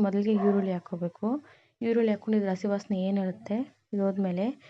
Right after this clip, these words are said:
ಕರಿಬೇವು ಹಾಕ್ಕೋಬೇಕು. ಕರಿಬೇವು ಆದ್ಮೇಲೆ ನಾವು ಏನು ರುಬ್ಬಿಟ್ಕೊಂಡಿದ್ದೀವಲ್ಲ ಮಸಾಲೆ, ಆ ಮಸಾಲೆ ರುಬ್ಬಿರೋದನ್ನ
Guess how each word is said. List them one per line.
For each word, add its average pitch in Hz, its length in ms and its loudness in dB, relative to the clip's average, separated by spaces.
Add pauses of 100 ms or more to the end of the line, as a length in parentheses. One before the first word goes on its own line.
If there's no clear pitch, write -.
(280)
ಕರಿಬೇವು 208 420 0
ಹಾಕ್ಕೋಬೇಕು. 180 580 -2 (420)
ಕರಿಬೇವು 208 240 -2
ಆದ್ಮೇಲೆ 208 220 0
ನಾವು 202 180 2
ಏನು 220 240 0
ರುಬ್ಬಿಟ್ಕೊಂಡಿದ್ದೀವಲ್ಲ 196 800 -4
ಮಸಾಲೆ, 180 460 -6 (720)
ಆ 294 120 2
ಮಸಾಲೆ 240 300 2
ರುಬ್ಬಿರೋದನ್ನ 202 600 0